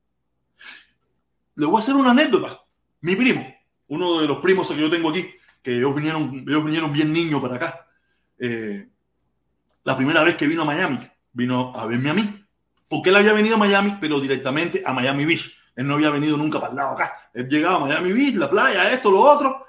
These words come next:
y ya. Pero yo, cuando eso, yo vivía en Hialeah, y yo lo llevé para mi casa en Hialeah, y esto y lo otro, ¿no? Y él me hace una pregunta. "¿Por qué las casas tienen reja?".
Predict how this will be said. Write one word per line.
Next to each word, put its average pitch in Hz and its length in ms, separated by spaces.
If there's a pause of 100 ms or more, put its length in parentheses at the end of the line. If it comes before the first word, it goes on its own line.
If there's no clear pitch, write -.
y 135 120
ya. 139 280 (160)
Pero 147 160 (160)
yo, 196 160
cuando 160 260
eso, 180 140
yo 147 100
vivía 147 200
en 147 60
Hialeah, 170 440 (220)
y 120 100
yo 120 80
lo 131 80
llevé 139 120
para 220 120
mi 160 100
casa 180 240
en 190 80
Hialeah, 160 400
y 196 60
esto 240 180
y 180 40
lo 226 120
otro, 294 160
¿no? - 160 (720)
Y 156 120
él 185 120
me 190 120
hace 196 200
una 151 160
pregunta. 120 440 (960)
"¿Por 123 200
qué 175 120
las 156 220
casas 180 340
tienen 160 300
reja?". - 420